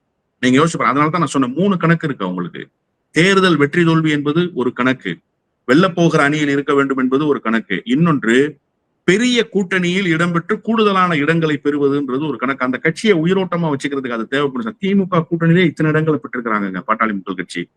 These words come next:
அப்ப தமிழ்நாட்டுல மூணாவது ஃபோர்ஸ் பாட்டாளி மக்கள் கட்சி தான் அப்படிங்கிற அந்த இடம் இருக்குல்ல. தேசிய கட்சிக்கு ஒரு இடம் இருக்கு சார், காங்கிரஸுக்கு, அதை விட்டுருங்க. அது இல்லாம கூடுதலான இடங்களை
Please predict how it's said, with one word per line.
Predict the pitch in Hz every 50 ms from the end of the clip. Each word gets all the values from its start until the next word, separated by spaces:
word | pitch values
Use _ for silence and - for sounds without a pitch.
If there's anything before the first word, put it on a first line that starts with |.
| _ _ _ - _
அப்ப | - - -
தமிழ்நாட்டுல | 123 - 147 175 208 196 190 185 175 - 190 180
மூணாவது | 160 156 180 208 214 202 196 185 165 143
ஃபோர்ஸ் | - - 170 170 - -
பாட்டாளி | - 143 139 151 147 135 127
மக்கள் | 110 101 - 110 92
கட்சி | 95 85 - _
தான் | - 90 87 - _
அப்படிங்கிற | - 113 120 143 156 156 147 127
அந்த | 104 107 107
இடம் | 110 113 127 127
இருக்குல்ல. | 117 107 - 110 104 101
தேசிய | 95 143 170 185 180 - - 185 170
கட்சிக்கு | 160 156 156 - 170 160 180
ஒரு | 170 139
இடம் | 120 120 131 131
இருக்கு | 120 110 - -
சார், | 90 87 87 - _ _ _ _ _ -
காங்கிரஸுக்கு, | 120 135 151 147 139 123 - - 98 85 95 107
அதை | 104 117 - 123
விட்டுருங்க. | 117 123 123 - 151 143 98 85 76 - _ _ _ _ _ _ _ _ _
அது | - 127 135 143 147
இல்லாம | 156 185 214 220 208 196 202 226
கூடுதலான | 220 - - 233 226 226 208 202 196 208 208 202
இடங்களை | 170 160 165 185 190 185 180 185